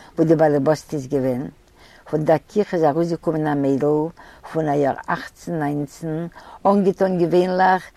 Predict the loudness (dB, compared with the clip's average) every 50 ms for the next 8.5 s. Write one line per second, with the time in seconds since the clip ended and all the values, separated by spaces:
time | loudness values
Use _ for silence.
0 | -20 -20 -20 -14 -6 -2 0 2 4 4 4 4 6 6 4 4 4 2 0 0
1 | 0 0 2 2 2 4 4 4 4 2 0 -2 -2 -2 -4 -4 -2 -2 -2 -2
2 | -2 -4 -4 -6 -8 -14 -20 _ _ -20 _ _ -6 -4 -2 -2 -2 0 0 2
3 | 2 2 2 0 0 -4 -6 -8 -8 -6 -6 -6 -4 -2 -2 -2 0 2 2 2
4 | 2 2 0 0 0 0 0 -2 -4 -4 -4 -4 -2 2 2 2 4 4 4 4
5 | 4 2 0 -4 -8 -20 -20 -20 -10 -2 0 0 2 2 2 2 2 2 2 2
6 | 0 2 2 2 2 2 0 0 -2 -4 -6 -4 -2 0 2 2 4 2 2 0
7 | 0 0 -2 -2 -4 -6 -6 -4 -2 -2 0 0 -2 -2 -4 -8 -4 0 2 2
8 | 2 2 2 2 4 4 4 4 2